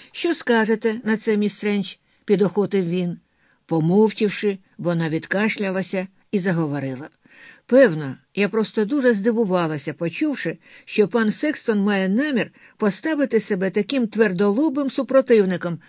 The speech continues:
космічної агенції». Секстон примружився.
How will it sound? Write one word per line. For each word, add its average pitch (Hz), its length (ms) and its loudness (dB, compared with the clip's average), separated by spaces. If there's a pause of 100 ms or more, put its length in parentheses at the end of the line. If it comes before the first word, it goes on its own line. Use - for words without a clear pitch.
космічної 190 640 -4
агенції». 135 600 -6 (1200)
Секстон 240 540 0
примружився. 226 960 0